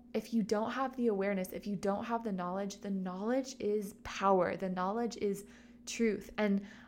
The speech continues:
I believe, you feel free to disagree with me, but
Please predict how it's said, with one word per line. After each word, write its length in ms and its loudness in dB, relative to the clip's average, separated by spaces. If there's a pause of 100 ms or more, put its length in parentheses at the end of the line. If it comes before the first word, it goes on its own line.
(500)
I 260 8
believe, 680 0
you 180 -4
feel 320 -2
free 200 0
to 80 -4
disagree 460 -4
with 180 -4
me, 200 -6
but 280 2